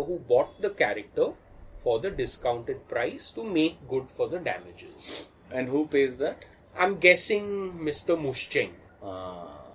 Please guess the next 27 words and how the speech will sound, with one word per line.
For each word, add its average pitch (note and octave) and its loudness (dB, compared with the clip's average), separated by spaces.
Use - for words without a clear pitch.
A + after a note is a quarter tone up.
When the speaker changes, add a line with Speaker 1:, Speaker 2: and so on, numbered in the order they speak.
Speaker 2:
that's F#3+ 0
very C3 -2
good E3 -2
justice. - -4
Speaker 1:
Now, C#3+ 6
the C#3 2
local B2+ 2
court F3+ 4
also C3 4
warned D3 6
people F3 -4
about D3+ 2
the F#3 0
dangers B2+ -4
of G3 -2
spending C#3+ -4
too E3+ -4
much G#3 -4
time D#3+ -2
playing D3+ -4
video A#2 -2
games. F2+ -10
The A#2 -2
more C#3+ 8
important D3+ 4
thing B2+ -4
is, A3+ -4